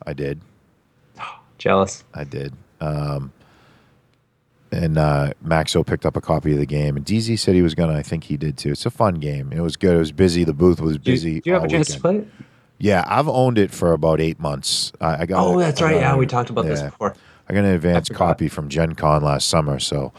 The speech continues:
Speaker 1: um, it's a lot of fun. It's a fun game. I got a special promo card for it, so I'm excited for that. Um, but it looked, you know, it was always fun to see him. He's, he's one of the truly nice guys in the industry. I really, really am a big fan of Kraken.
Speaker 2: Yeah,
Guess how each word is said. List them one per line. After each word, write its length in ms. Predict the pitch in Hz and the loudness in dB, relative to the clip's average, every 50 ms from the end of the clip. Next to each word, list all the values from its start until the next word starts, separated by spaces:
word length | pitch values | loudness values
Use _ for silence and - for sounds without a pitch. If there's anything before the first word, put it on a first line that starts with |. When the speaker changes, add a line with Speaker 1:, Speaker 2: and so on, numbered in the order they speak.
| - - - - _ - | -20 -20 -20 -20 _ -10
Speaker 1:
um, 220 | - - 73 73 78 | -8 -6 -6 -4 -2
it's 160 | 85 92 - | -2 -2 0
a 60 | 95 | 2
lot 220 | 90 90 87 82 80 | 2 4 4 4 2
of 80 | 78 | 2
fun. 200 | - - 80 78 | 0 -2 -4 -2
It's 140 | 76 73 - - | -2 -4 -4 -4
a 40 | |
fun 200 | 78 - 85 80 | -4 -2 0 0
game. 160 | 78 78 76 76 | 0 0 0 2
I 80 | 80 | 2
got 140 | 78 80 78 | 2 2 2
a 40 | 76 | 2
special 360 | - - - 90 82 - 80 | 0 0 0 0 0 0 -2
promo 480 | 76 - - 95 90 87 85 85 82 80 | -2 0 2 2 2 4 4 4 2 2
card 340 | - 85 80 78 78 73 69 | 2 2 2 2 2 0 -2
for 240 | - 80 78 78 76 | -4 -4 -2 -2 -2
it, 160 | 78 - - | -2 -4 -6
so 100 | - 73 | -6 -6
I'm 80 | 73 69 | -4 -4
excited 380 | 67 - - 76 73 69 65 - | -4 -6 -4 -4 -4 -4 -6 -6
for 120 | - 73 | -6 -6
that. 260 | 69 69 69 67 - - - - - - - - - - _ - | -4 -4 -2 -4 -4 -6 -10 -20 -20 -20 -20 -20 -20 -20 _ -4
Um, 240 | 80 78 73 71 71 | -2 0 0 0 -2
but 120 | - 80 | -2 -2
it 60 | 82 82 | 0 0
looked, 280 | 85 82 - _ _ - | 0 0 -2 _ _ -6
you 80 | 98 | -2
know, 80 | 87 82 | 0 0
it 40 | 80 | 0
was 100 | 76 87 | 2 4
always 260 | 90 92 92 82 - | 4 6 6 4 2
fun 160 | - 87 80 | 0 -2 -2
to 60 | 73 | -2
see 160 | - - 78 | -4 -4 -4
him. 160 | 73 78 76 78 | -4 -4 -2 -2
He's, 260 | 85 87 80 - - - | -2 -2 -2 -4 -6 -6
he's 220 | 107 95 85 80 | -4 -2 0 2
one 160 | 87 85 85 | 2 2 2
of 80 | 82 73 | 2 0
the 60 | 73 | -2
truly 380 | - - - 95 92 85 82 80 | -4 -2 -2 0 2 2 2 2
nice 280 | 78 78 76 73 - | 2 0 0 0 -2
guys 280 | - 73 76 73 69 69 | -2 -2 -2 -2 -2 -4
in 60 | 69 | -4
the 100 | 69 71 | -4 -4
industry. 320 | 69 69 69 - - 73 | -4 -4 -4 -4 -2 -2
I 40 | 71 | -2
really, 500 | 69 69 76 80 82 80 80 78 73 - _ _ - - - - - _ _ - | -2 -2 0 0 2 2 2 0 -2 -4 _ _ -20 -20 -20 -20 -20 _ _ -8
really 360 | 98 98 110 117 110 107 104 | -2 0 2 4 4 4 4
am 100 | 98 92 | 4 4
a 60 | 92 85 | 4 4
big 200 | 80 90 82 76 | 4 2 0 0
fan 240 | - 85 82 76 | 0 -2 -2 -2
of 60 | 73 - | -2 -4
Kraken. 460 | - - 71 67 - - 73 69 - - _ - - - - - - - - - | -6 -6 -6 -6 -6 -6 -8 -10 -10 -14 _ -20 -20 -20 -20 -20 -20 -18 -4 0
Speaker 2:
Yeah, 160 | 143 131 110 | 2 2 2